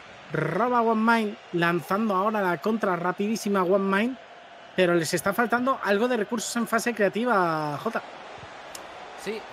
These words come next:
Speaker 2: nos estamos quedando sin ideas, sobre todo al llegar a, al área y no estamos terminando, ¿no? Tuvimos esa finalización, que vimos justo la, la gran parada del guardameta, pero no hemos vuelto a, a tener otra, otra oportunidad del calibre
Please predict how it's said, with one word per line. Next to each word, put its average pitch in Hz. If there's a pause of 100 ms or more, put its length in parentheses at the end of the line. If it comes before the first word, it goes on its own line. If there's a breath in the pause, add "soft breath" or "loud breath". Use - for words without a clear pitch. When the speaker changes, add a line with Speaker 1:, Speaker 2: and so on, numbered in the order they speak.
Speaker 2:
nos 160
estamos 196
quedando 214
sin 196
ideas, 190
sobre 160
todo 196
al 202
llegar 196
a, 190
al 180
área 202
y 175
no 175
estamos 202
terminando, 180
¿no? 156
Tuvimos 170
esa 165
finalización, 160
que 131
vimos 131
justo 131
la, 123
la 123
gran 131
parada 135
del 135
guardameta, 156 (280 loud breath)
pero 143
no 151
hemos 165
vuelto 165
a, 147
a 165
tener 160
otra, 151
otra 165
oportunidad 160
del 151
calibre 147